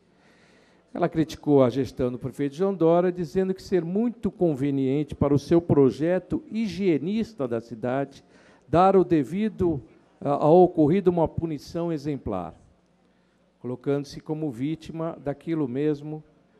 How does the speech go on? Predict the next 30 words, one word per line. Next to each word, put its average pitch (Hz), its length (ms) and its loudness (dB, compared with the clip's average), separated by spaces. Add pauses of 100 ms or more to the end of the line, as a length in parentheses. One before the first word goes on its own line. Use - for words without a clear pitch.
daquilo 156 400 -6
mesmo 151 320 -4
que 151 200 -6
ela 139 360 0
proporcionou. 95 840 -8 (1200)
E 254 140 -8
diz 247 180 -4
mais, 165 720 0 (160)
que 180 80 -10
reduziu-se 233 800 2
a - 20 4
discussão 202 560 -2
de 190 140 -4
um 185 60 -2
suposto 262 800 -2
dano 180 480 4
ao 135 80 0
patrimônio, 147 640 -2
suposto 226 640 0
dano 160 200 0
ao 131 60 -6
patrimônio, 135 540 -6 (440)
jogando 214 460 8
uma 262 180 0
cortina 262 720 0
de 208 100 -8
fumaça 196 600 -2
sobre 175 380 0
o 147 60 6
racismo 226 1080 -4